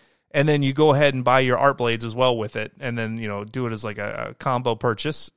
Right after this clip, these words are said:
you know, a-, instead of doing, you know, branded ones. Uh, maybe there's something different with the mechanisms or something, you know, or something with the board that I'm not seeing, but, you know, they should have, I think, a standard product and just have it available. And if you've got a machine that's, you're ready to take this kit,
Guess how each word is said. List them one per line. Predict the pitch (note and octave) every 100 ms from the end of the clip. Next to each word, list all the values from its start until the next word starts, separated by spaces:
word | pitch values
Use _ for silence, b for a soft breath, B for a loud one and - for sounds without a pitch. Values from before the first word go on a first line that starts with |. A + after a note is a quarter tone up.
| _
you | C#3
know, | G#2+ A2
a-, | A#2 B2
instead | A#2 C#3
of | A#2+
doing, | A#2+ B2+ A#2
you | A2+ A#2
know, | G#2+
branded | G2+ A#2+ B2 A2
ones. | G#2 G2 G#2+ - b b b
Uh, | F#3 G3+
maybe | C4+ D4
there's | B3 -
something | A#3+ A3+ F#3+
different | F3 G3+ F3
with | D#3
the |
mechanisms | C3 D#3+ F#3+ G3 G3+ G3+
or | G#3
something, | G3 G#3+ G#3 G#3+ F#3
you | C3+
know, |
or | A#2 A2+
something | A#2+ E3+ E3
with | C#3
the | B2
board | B2 E3 F3
that | C#3+
I'm | A2+
not | A#2 G2+
seeing, | - A3+ A3 G3+
but, | C3+ - _ _ _ _ _ _ -
you | D3
know, | C3+ - F#2 F2 F3
they | E3+ G#3
should | - C4
have, | A3 A3+
I | F#3
think, | A#3+ A3
a | B2+
standard | - G3 F#3+ D#3
product | F3 E3 D#3
and | C#3+
just | C3+
have | E3
it | D3
available. | A#2+ D#3 C#3 A2+ A#2 - B B
And | - A#3+
if | C4
you've | G#3+
got | F3+ A3
a |
machine | F3+ D#3 A#3 B3 D3+
that's, | C3 B2 - C#3
you're | C3
ready | A#2 C#3 D#3+
to | B2+
take | - A#3+ -
this | A2+ -
kit, | A#2+ A2